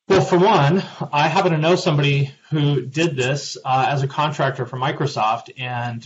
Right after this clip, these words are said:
I think he made about a hundred twenty-five grand a year doing that, and it was, like, very easy stuff for, like, games that they were doing, just making bloops and bleeps for their games.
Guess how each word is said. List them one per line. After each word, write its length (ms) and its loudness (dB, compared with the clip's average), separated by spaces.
I 160 -6
think 240 -8
he 80 -10
made 220 -4
about 200 -2
a 40 -6
hundred 320 -8
twenty-five 480 -6
grand 240 -6
a 20 -4
year 200 0
doing 240 -4
that, 340 -4
and 120 -8
it 80 -8
was, 200 -12
like, 240 -8
very 220 -2
easy 320 -8
stuff 340 -6
for, 80 -6
like, 220 -6
games 320 -8
that 100 -10
they 100 -6
were 120 -2
doing, 280 -4
just 220 -12
making 320 -8
bloops 300 -4
and 120 -6
bleeps 300 -4
for 80 -8
their 140 -4
games. 460 -8